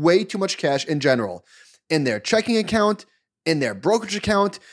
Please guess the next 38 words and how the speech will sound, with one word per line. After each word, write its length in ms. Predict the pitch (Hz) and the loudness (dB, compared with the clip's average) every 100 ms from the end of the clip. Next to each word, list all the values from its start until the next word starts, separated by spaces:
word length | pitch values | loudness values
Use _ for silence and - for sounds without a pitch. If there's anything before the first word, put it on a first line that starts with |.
| _ - | _ 2
The 80 | |
only 200 | 214 330 | 4 4
people, 380 | 349 320 294 254 | 0 0 2 2
the 100 | 156 | 2
only 160 | 254 320 | 2 0
place, 680 | - 180 190 226 - - _ | -2 0 2 2 -2 -4 _
the 100 | 143 | 0
only 220 | 233 285 | 2 2
accounts 480 | 220 - 160 190 - | 0 -2 -2 -2 -2
where 100 | 143 | -4
people 260 | - 175 160 | -2 -4 -2
behave 360 | 120 113 151 - _ - | -2 -2 -4 -6 _ -2
the 80 | 123 | 2
way 100 | 131 | 2
that 140 | 127 | 0
they 220 | 123 117 - | -2 -2 -6
should 420 | - - 135 160 - _ _ _ - | -6 -2 0 -2 -8 _ _ _ 2
is 400 | 143 135 123 - | 4 6 2 -2
in 100 | 139 | -2
their 80 | 127 | -2
retirement 320 | 127 117 107 | -2 -4 -6
accounts, 300 | 104 90 - | -10 -12 -8
for 100 | 180 | -4
the 60 | 165 | 0
most 200 | 147 - | 0 -4
part. 220 | 80 - _ _ _ _ _ _ _ _ _ _ _ _ _ _ _ _ 131 | -10 -12 _ _ _ _ _ _ _ _ _ _ _ _ _ _ _ _ 0
Robinhood 480 | 175 240 247 247 202 | 4 4 4 2 0
reported, 460 | - 185 180 151 | -2 2 4 4
like, 200 | 139 - _ - | 0 -4 _ -14
two 200 | - 226 | -8 -2
hundred 240 | 233 214 | -2 -2
forty 440 | - - 196 190 175 | -6 -2 2 2 0
million 600 | 156 156 170 180 175 170 | 0 2 2 4 2 2
dollars 600 | 143 139 107 85 - - _ - | 2 0 -2 -6 -10 -10 _ 4
of 180 | 139 135 | 4 4
net 180 | 143 139 | 0 0
interest 220 | 123 123 | -2 -6
income, 360 | 117 98 78 | -6 -8 -12